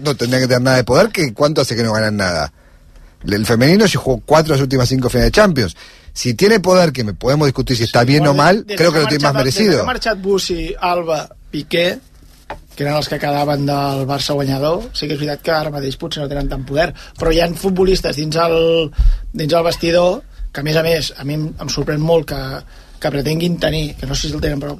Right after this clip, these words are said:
Speaker 2: pretenen tenir un poder que, que no, que no, vaja,
Speaker 1: Pero
Speaker 2: que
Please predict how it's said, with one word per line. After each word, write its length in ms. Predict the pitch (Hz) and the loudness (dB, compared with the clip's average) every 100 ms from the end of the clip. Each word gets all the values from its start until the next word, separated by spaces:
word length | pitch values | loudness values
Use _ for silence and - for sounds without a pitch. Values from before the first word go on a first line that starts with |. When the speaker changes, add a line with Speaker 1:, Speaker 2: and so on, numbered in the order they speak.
| - | -2
Speaker 2:
pretenen 400 | 147 151 160 151 | -2 0 -2 -2
tenir 160 | 160 | -2
un 140 | 156 156 | -2 -4
poder 540 | - 165 165 165 208 - - - - - - - - - - - | -2 0 2 2 -2 -10 -20 -20 -20 -20 -20 -20 -20 -20 -20 -12
que, 260 | 131 139 | -10 -10
que 120 | - 123 | -12 -8
no, 180 | 127 | -8
que 160 | 127 131 | -8 -8
no, 560 | 127 131 135 143 143 139 | -6 -4 -2 -2 -2 -2
vaja, 220 | 143 95 | 0 0
Speaker 1:
Pero 320 | 87 80 | 2 2
Speaker 2:
que 60 | 69 | 0